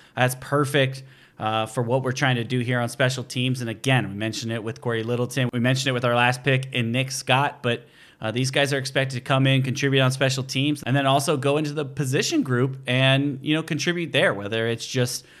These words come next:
studying and making the guys better as a group or getting in when their number is called and producing. So,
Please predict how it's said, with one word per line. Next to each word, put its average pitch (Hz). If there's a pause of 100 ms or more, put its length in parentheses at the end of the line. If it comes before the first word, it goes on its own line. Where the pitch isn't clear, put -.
(100)
studying 131
and 120
making 131
the 117
guys 120
better 127
as 117
a 135
group 135
or 117
getting 131
in 143
when 131
their 127
number 139
is 131
called 139
and 131
producing. 135
So, 117